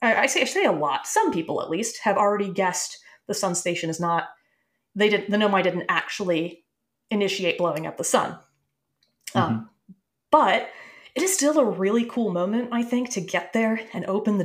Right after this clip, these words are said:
Speaker 1: doors and do that jump and finally
Speaker 2: Yeah.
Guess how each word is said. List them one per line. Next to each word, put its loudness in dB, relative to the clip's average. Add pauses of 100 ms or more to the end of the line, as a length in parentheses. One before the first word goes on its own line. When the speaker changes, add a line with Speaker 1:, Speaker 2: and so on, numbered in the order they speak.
(140)
Speaker 1:
doors 0
and -4
do -2
that -2
jump -6 (540)
and -4
finally 0
Speaker 2:
Yeah. -12